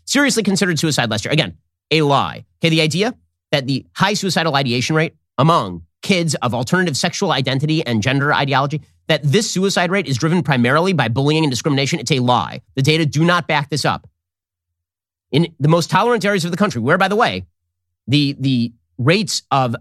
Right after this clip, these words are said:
identification in this broader rubric are now extraordinarily high, right? They are centralized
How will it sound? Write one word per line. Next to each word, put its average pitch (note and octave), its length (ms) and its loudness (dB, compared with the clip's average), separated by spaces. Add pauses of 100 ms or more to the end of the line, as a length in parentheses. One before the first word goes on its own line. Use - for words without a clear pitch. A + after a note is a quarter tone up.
(160)
identification D3+ 920 0 (200)
in E3+ 180 2
this C#3+ 200 -2
broader C#3+ 540 0
rubric C#3 500 -2 (200)
are D3 60 2
now D#3 120 2
extraordinarily D#3 800 0
high, F#2 200 -4
right? G#2 140 -6
They C3+ 80 -2
are A#2 60 -2
centralized G#2+ 680 -2